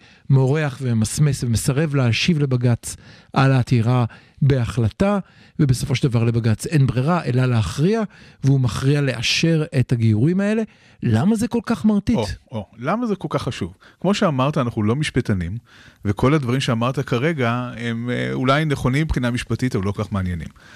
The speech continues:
Speaker 2: מה שכן מעניין
Speaker 1: הוא תמיד אומר שאני לא מעניין, אל תיעלבו.
Speaker 2: אתה, לא, אתה, אתה לפעמים כן מעניין, אבל, אה, צריך לכוון אותך בכיוון הנכון.
Speaker 1: תודה.
Speaker 2: אה, מה שכן מעניין בסיפור הזה, זה שכל הנושא של גיור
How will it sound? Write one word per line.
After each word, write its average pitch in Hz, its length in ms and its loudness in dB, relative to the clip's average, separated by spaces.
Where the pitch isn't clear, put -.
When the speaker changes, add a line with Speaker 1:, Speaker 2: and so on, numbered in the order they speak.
Speaker 2:
מה 120 180 4
שכן 151 480 -2
מעניין 117 380 -2
Speaker 1:
הוא 151 80 6
תמיד 123 220 0
אומר 107 200 -2
שאני 104 200 0
לא 92 120 0
מעניין, 90 280 -2
אל 101 80 0
תיעלבו. 98 340 -2
Speaker 2:
אתה, 90 200 -4
לא, 302 180 -8
אתה, 147 360 -8
אתה 147 160 -8
לפעמים 156 340 -8
כן 123 160 -8
מעניין, 87 260 -10
אבל, 98 280 -4
אה, 101 80 2
צריך 117 300 -4
לכוון 107 300 2
אותך 107 260 -2
בכיוון 92 480 -2
הנכון. 87 260 -10
Speaker 1:
תודה. 123 200 2
Speaker 2:
אה, 110 200 -4
מה 127 220 -2
שכן 185 540 -4
מעניין 123 640 -4
בסיפור 107 640 -6
הזה, 98 400 -6
זה 101 180 -8
שכל 165 500 -4
הנושא 139 280 -4
של 120 220 -2
גיור 107 480 0